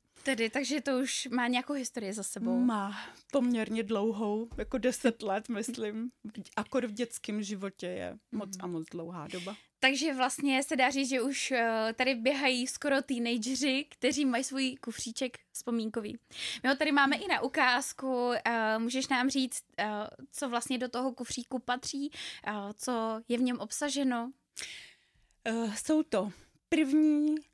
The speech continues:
Speaker 2: háčkovaný nebo pletený obleček, to nám dělají seniorky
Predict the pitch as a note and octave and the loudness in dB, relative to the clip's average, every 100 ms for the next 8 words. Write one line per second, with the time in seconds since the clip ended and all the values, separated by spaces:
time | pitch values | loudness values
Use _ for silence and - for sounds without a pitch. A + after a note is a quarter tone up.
0 | - A3+ G#3+ - - G#3 G#3 G3+ F#3+ F3+ | -4 -2 -2 -4 -4 0 0 0 -4 -4
1 | F3 - F3+ - G3 G3 - F#3 F3 E3+ | -6 -4 -6 -4 -4 -4 -6 -4 -2 -2
2 | - F#3 D#3 - - G#3+ G3 F#3+ F3+ F#3 | -4 -4 -6 -8 -6 -2 0 -2 -4 -2
3 | E3+ G3+ G#3 - F#3+ F#3 F3 E3+ - - | -2 -2 -4 -4 -2 0 -2 -4 -8 -6
4 | D#3+ | -6